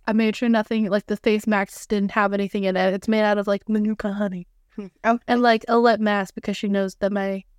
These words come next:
Speaker 1: lips peel in the winter.
Speaker 2: Mm-hmm.
Speaker 1: But it was, like, overall, like, I can use everything in this. It's not like a, "Oh, thank you for this gift basket that was pre-made from the store that I'm allergic to having."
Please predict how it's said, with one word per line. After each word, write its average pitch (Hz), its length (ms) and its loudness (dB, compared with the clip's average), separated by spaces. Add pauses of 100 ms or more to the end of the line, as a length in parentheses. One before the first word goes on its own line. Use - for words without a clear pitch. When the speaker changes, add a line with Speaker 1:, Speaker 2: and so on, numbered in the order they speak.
(140)
Speaker 1:
lips 196 280 0
peel 190 220 -4
in 180 60 -8
the 208 60 -4
winter. 262 300 -2 (180)
Speaker 2:
Mm-hmm. 190 300 -10 (680)
Speaker 1:
But 349 100 2
it 403 120 2
was, 427 180 2
like, 453 260 0
overall, 403 440 4
like, 370 160 -2 (380)
I 381 100 -6
can 403 220 -8
use 415 260 -2
everything 240 460 0
in 214 140 2
this. 214 260 0
It's 254 160 -6
not 285 180 4
like 294 220 2
a, 254 240 4
"Oh, 330 680 4 (840)
thank 359 260 0
you 349 60 -4
for 339 180 0
this 294 220 0
gift 330 340 0
basket 262 600 0
that 233 120 2
was 220 120 -4
pre-made 302 480 -2
from 285 180 -2
the 214 80 -2
store 320 480 2
that 226 160 -6
I'm 220 120 -2
allergic 247 500 2
to 202 160 -6
having." 247 460 -2